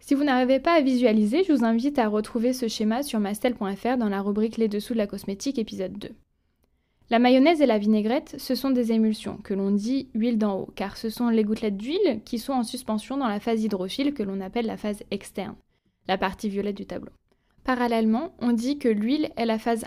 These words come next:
interne dans cet exemple. Il existe d'autres types d'émulsions, telles que les émulsions eau dans huile. Dans ce cas, ce sont des gouttelettes d'eau qui sont dispersées dans la phase externe qui est l'huile. Généralement, la phase externe doit être en plus grande quantité pour que le système soit stable.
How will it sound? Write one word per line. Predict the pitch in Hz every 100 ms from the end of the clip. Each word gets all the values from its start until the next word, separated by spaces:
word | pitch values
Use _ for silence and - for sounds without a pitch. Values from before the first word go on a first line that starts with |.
| -
interne | 233 226 247 240
dans | 220
cet | 220 208
exemple. | 214 214 226 - _ _ _ _ _ _ _ _
Il | 262
existe | 277 294 330 - 240
d'autres | 220 277
types | - 311
d'émulsions, | 269 240 220 - 466
telles | - 277 -
que |
les | 226 220 220
émulsions | 220 214 - 240 226
eau | -
dans | 214 208
huile. | 202 330 381 _ _ _ _ _
Dans | 247
ce | 226
cas, | 285
ce | 294
sont | 269 254
des | 233
gouttelettes | 214 226 240 202
d'eau | 208 311
qui | -
sont | 240
dispersées | 226 220 220 220 277
dans | 262
la | 220 208
phase | 214 202 -
externe | 220 - 247 254
qui | 254 226
est |
l'huile. | 214 220 - _ _ _ _ _ -
Généralement, | - 240 233 226 247
la | 339 254
phase | 240 233 -
externe | 226 - 262 302
doit | 269 226
être | 247 254 226
en | 208
plus | 208
grande | 233 247 254
quantité | 240 220 - 285
pour | 277
que | 220
le | 214
système | 214 214 - 226
soit | 214 208
stable. | - -